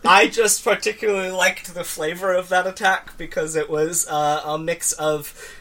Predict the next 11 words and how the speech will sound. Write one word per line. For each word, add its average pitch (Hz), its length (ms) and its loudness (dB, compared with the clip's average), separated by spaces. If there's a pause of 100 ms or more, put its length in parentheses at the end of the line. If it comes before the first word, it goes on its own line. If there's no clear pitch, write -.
very, 165 600 0
like, 156 320 -2
weird 156 340 -4
fantasy 156 520 -2
sci-fi 156 500 2
stuff 180 360 2
and 143 160 -2
also, 147 480 0
uh, 143 420 0
extremely, 151 680 -4
like, 139 340 -4